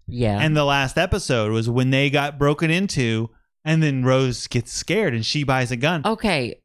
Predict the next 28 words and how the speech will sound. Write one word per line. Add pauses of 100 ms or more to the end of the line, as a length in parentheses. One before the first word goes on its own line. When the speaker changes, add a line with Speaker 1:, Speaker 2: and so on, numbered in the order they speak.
(100)
Speaker 1:
Yeah.
I
was
a
little
shocked
'cause
there
is
literally
a
Golden
Girls
episode
where
Rose
shoots
a
gun
at
Blanche. (260)
She
shoots (180)
a
gun (100)
at
Speaker 2:
Yeah.
Speaker 1:
Blanche.